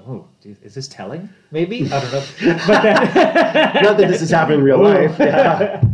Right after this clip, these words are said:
Speaker 1: <laughs> But then she'll find that really awkward and she'll be like, "Uh," you know, and hate that kind of feeling. So
Speaker 2: Huh.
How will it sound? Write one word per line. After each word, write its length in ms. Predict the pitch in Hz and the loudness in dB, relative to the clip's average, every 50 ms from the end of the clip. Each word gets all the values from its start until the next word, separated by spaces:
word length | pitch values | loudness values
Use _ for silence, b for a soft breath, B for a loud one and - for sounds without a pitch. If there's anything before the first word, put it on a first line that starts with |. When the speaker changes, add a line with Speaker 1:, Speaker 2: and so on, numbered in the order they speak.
| - - | -4 -8
Speaker 1:
<laughs> 240 | - - - - - | -14 -16 -18 -6 0
But 140 | 185 196 190 | 0 2 2
then 200 | 208 214 202 185 | 2 0 0 -2
she'll 300 | - - 190 170 160 160 | -2 -2 0 0 0 0
find 240 | - - 147 147 156 | 0 0 0 0 0
that 140 | 175 180 - | -2 -4 -4
really 200 | 131 120 139 165 | -4 -4 -2 -2
awkward 440 | 185 - 262 - - 240 190 131 123 | -2 -4 -6 -4 -2 -2 -2 -2 -4
and 80 | 104 - | -10 -14
she'll 160 | - 147 131 | -10 -8 -6
be 80 | 139 135 | -4 -2
like, 240 | 131 123 127 127 - | -2 -4 -4 -8 -12
"Uh," 1120 | - - - - 113 117 117 117 104 101 - - 95 92 92 - - - - - - - 165 | -18 -20 -20 -20 -20 -20 -20 -20 -20 -20 -20 -20 -20 -20 -20 -20 -20 -20 -20 -20 -20 -14 -10
you 160 | 165 143 135 120 | -8 -6 -6 -6
know, 180 | 107 104 107 | -8 -10 -12
and 100 | 113 110 | -12 -14
hate 280 | - - 139 135 135 - | -8 -6 -6 -6 -4 -4
that 200 | 139 123 - - | -8 -8 -8 -12
kind 140 | 117 107 101 | -14 -14 -14
of 100 | 98 - | -14 -14
feeling. 440 | _ 113 - - 175 98 87 92 | _ -12 -10 -8 -8 -10 -10 -14
So 320 | - - - 117 98 92 92 | -18 -14 -10 -10 -8 -8 -10
Speaker 2:
Huh. 320 | 92 - 381 359 - - | -8 -6 -6 -4 -4 -6